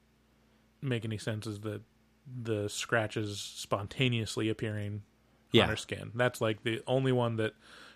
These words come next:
Speaker 1: couldn't be retconned to me.
Speaker 2: Yeah, everything else can definitely and does, does get a, a decent enough explanation.
Speaker 1: So they're, they do make
Speaker 2: What about
Speaker 1: us
Speaker 2: the bells ringing?
Speaker 1: Oh, the bells. Are, well, they even say that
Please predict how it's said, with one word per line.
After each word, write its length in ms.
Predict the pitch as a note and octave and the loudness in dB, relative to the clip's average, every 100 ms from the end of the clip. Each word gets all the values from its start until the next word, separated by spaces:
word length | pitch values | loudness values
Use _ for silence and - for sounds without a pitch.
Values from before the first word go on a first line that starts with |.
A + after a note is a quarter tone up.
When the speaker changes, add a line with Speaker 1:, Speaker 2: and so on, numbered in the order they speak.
| _ | _
Speaker 1:
couldn't 220 | - B2+ | -2 -2
be 120 | A2+ A2 | 0 0
retconned 560 | A2 A2 - G#2 G#2 - | 0 -2 -4 -6 -8 -8
to 100 | - | -6
me. 320 | G#2+ G2+ G#2 - _ - - - - - - - _ | -6 -6 -8 -12 _ -20 -20 -20 -18 -20 -20 -20 _
Speaker 2:
Yeah, 220 | B2+ B2 A2 | 8 10 8
everything 380 | D#3 F3 F3+ | 4 6 6
else 220 | C3+ C3 - | 8 4 2
can 160 | B2 | 4
definitely 600 | A#2 A2+ B2 G#2+ G#2+ G#2 | 4 6 4 6 6 4
and 180 | G2 G2+ | 4 4
does, 360 | A2 A2 G2 - G#2+ | 6 6 2 -4 4
does 380 | B2 C3 A#2 - | 6 6 4 4
get 300 | A#2 G#2+ - - - - - | 4 2 0 -20 -20 -8 4
a, 160 | B2+ - | 4 6
a 60 | B2 | 0
decent 640 | G#2+ D3 D#3 D#3 C3 G#2+ | 2 6 8 8 8 8
enough 340 | G2+ G#2+ G2 G#2 | 6 6 6 4
explanation. 800 | F#2 - - F#2 D#2 - - - - - - - | 2 0 -2 0 0 -2 -6 -8 -14 -16 -16 -14
Speaker 1:
So 240 | - E3+ C#3+ | 0 6 6
they're, 280 | D3+ D#3+ C3+ | 6 4 2
they 300 | C#3 D#3 D3+ | 2 4 4
do 680 | C#3+ F3 G3 F#3+ F3+ E3+ - - - - - - - - - | 2 6 8 8 6 4 0 -18 -20 -20 -18 -16 -18 -8 4
make 280 | D#3+ D#3 | 8 10
Speaker 2:
What 80 | D3 | 10
about 80 | C#3 | 10
Speaker 1:
us 80 | F2+ | 6
Speaker 2:
the 60 | - | 6
bells 420 | F#2+ B2 A2+ F2 | 6 6 4 4
ringing? 420 | E2+ F2 D2 - - - | 2 2 -2 -6 -10 2
Speaker 1:
Oh, 220 | D3+ D#3 D3 | 6 6 6
the 80 | |
bells. 260 | C3+ D#3+ D#3+ | 6 4 4
Are, 60 | - | 4
well, 280 | D#3+ E3+ C#3+ | 6 6 4
they 180 | C#3+ E3+ | 2 4
even 260 | F#3 E3 C3+ | 6 4 4
say 200 | F3+ D#3+ | 6 6
that 220 | B2+ | 6